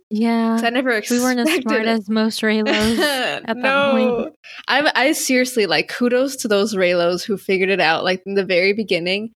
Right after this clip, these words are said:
Speaker 2: and got, like, crap for it, 'cause they were right all along. <laughs>
Speaker 1: Yeah, and I bet they're, like, using that, like, over people's heads, and they should.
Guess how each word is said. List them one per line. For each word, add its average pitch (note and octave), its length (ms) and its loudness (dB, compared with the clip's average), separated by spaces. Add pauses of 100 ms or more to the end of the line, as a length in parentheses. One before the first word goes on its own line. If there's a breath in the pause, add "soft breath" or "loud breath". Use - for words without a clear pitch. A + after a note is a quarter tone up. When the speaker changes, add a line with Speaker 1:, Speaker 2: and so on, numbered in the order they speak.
(220)
Speaker 2:
and G#3 160 0
got, G3+ 200 0
like, F#3+ 180 2
crap D#3 360 -2
for B3+ 280 0
it, D4+ 220 0 (540)
'cause G#3+ 500 0
they A3 160 0
were C#4+ 180 -2
right B3+ 220 0
all A#3 240 2
along. A#3 580 0
<laughs> F#4 100 0 (1900 loud breath)
Speaker 1:
Yeah, G#3+ 460 2
and G#3+ 140 -4
I G#3+ 100 2
bet A3+ 240 -4
they're, G#3 200 -2
like, G3 260 -4
using G#3 380 0
that, F#3+ 260 0
like, F#3+ 260 -6 (160)
over G3+ 320 0
people's F#3+ 380 -4
heads, F#3+ 400 -2
and F#3+ 140 -2
they G#3+ 80 2
should. A3+ 360 -2